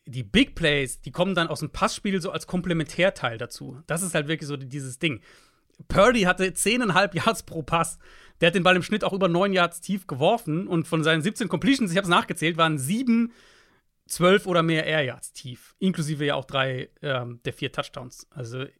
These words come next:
diese Offense kriegt halt im Passspiel dann wirklich dieses vertikale Element, was zum Teil auch eben, das ist ein Unterschied halt zwischen Purdy und Garoppolo, dass wenn Purdy,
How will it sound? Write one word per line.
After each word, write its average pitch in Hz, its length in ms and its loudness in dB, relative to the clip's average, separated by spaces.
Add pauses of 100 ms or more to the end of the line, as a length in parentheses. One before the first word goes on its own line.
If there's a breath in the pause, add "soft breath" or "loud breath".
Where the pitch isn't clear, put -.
(420)
diese 151 360 -4
Offense 190 340 -2
kriegt 220 200 -6
halt 180 100 0
im 170 100 -8
Passspiel - 380 -6
dann 175 100 0
wirklich 180 220 -8
dieses 139 260 -10
vertikale 214 440 0
Element, 233 340 -4 (420 soft breath)
was 180 220 2
zum 175 200 -2
Teil 185 340 2
auch - 180 0
eben, 170 260 -2
das 170 160 2
ist 196 160 -6
ein 156 160 0
Unterschied 196 320 -8
halt 185 140 -6
zwischen 165 240 -12
Purdy 165 240 -4
und 147 80 -10
Garoppolo, 208 460 -6 (340 soft breath)
dass 139 220 -6
wenn 151 160 -2
Purdy, 226 480 4